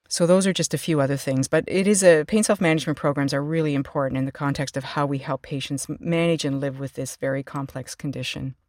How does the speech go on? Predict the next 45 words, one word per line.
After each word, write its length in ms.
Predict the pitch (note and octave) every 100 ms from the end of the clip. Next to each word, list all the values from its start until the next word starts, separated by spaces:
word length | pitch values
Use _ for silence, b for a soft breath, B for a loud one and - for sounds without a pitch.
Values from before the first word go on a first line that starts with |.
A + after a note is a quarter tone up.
| _ _ _ _
So 220 | - G#3+
other 260 | - A#3 C4 _ _
things 240 | - G#3+ G3+
that 100 | E3+
we 120 | E3+
want 380 | D#3 D#3+ E3+ F#3+
to 160 | -
ask 240 | D3+ F#3+ -
ourselves 460 | G#3 - C#3+ C#3
is, 120 | D3 C#3+
why 320 | C#3+ C#3 F#3
does 140 | A3+
chronic 320 | - F3+ F3+
pain 180 | - F#3+
happen? 500 | F3 E3+ - C#3+ C3+ -
And 180 | D#3+
more 160 | D#3+ E3
importantly, 380 | E3 E3+ D#3 D3+
how 220 | C3+ C#3+
can 140 | -
we 80 | D#3+
shut 240 | D3 D3 C#3
it 80 |
off? 320 | C3 B2+ B2+ - _ _
Or 80 | F3+
even 220 | F#3 F3+
better, 220 | E3+ D#3+
how 260 | D#3 E3+ E3
can 200 | - E3+
we 100 | D3+
prevent 380 | - D3 C3+ C3+
it 100 | -
from 160 | C3+
happening? 480 | B2+ C3+ - - - _ _ _ _ _ _ B
Are 140 | - F3
there 180 | F3+ E3
some 240 | - G3
patients 340 | G#3+ F3 F3+
that 100 | E3
are 80 | D3
more 200 | D3 D3
at 60 | C#3
risk 240 | D3 - -
than 140 | D3+
others? 480 | C3 C3+ C3+ C3+ -